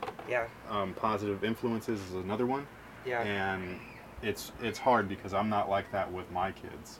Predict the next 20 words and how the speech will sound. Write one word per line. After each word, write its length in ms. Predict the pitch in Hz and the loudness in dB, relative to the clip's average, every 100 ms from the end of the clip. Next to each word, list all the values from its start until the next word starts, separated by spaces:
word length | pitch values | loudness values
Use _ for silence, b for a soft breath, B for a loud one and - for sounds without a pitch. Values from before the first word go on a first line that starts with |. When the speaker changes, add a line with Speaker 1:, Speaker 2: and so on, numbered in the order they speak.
| - 98 | -12 -6
Speaker 2:
Um, 400 | 90 85 82 78 | -2 -2 -4 2
but 240 | 117 95 - - - - - - - | 6 6 4 -10 -16 -16 -16 -14 -6
there's 120 | 92 | 0
Speaker 1:
Yeah. 100 | 92 | 2
Speaker 2:
other 140 | 95 95 | 2 0
parents 360 | 107 104 101 | 0 0 0
that 120 | 101 | -2
are, 120 | 92 90 - | -2 -4 -4
are 140 | 95 85 85 98 | -2 -2 -4 -4
maybe 160 | 95 95 | 0 2
they're 140 | 98 104 | 4 4
working 300 | 110 113 110 | 4 2 0
two 160 | 110 | -2
jobs 300 | 98 104 101 | 0 2 2
and 60 | 98 | 0
they're 60 | 95 | 0
by 160 | 101 | 2
themselves. 480 | 101 - 113 85 - - b b b b - | 0 0 0 0 -6 -14 b b b b 2
Who 140 | 120 | 4
knows? 340 | 113 85 - | 4 2 -4